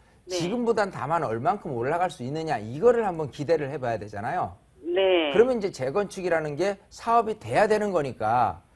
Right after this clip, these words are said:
Speaker 2: 사업성을 놓고 판단을 미리 해야 될 거예요.
Speaker 1: 네.
Speaker 2: 자, 그러면 혹시 이 삼부 아파트가, 어, 가지고 있는 뭐 평형대하고 대지 지분을 혹시 아시나요?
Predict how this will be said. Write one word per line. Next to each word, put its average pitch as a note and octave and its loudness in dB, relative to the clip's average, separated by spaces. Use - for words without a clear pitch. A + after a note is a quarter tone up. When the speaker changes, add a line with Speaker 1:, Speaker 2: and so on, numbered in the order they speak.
Speaker 2:
사업성을 B3 2
놓고 E3+ -4
판단을 G#3+ -2
미리 C#3+ -4
해야 G#3+ 0
될 E3 -4
거예요. G#2+ -2
Speaker 1:
네. E3 -10
Speaker 2:
자, - 2
그러면 A3+ 6
혹시 G#3+ -4
이 F3+ -2
삼부 B3 0
아파트가, F3 2
어, C#3 -2
가지고 A3 -2
있는 F3 -2
뭐 C#3+ -2
평형대하고 A3+ 0
대지 F3 -4
지분을 G#3 -2
혹시 - -6
아시나요? C3 -4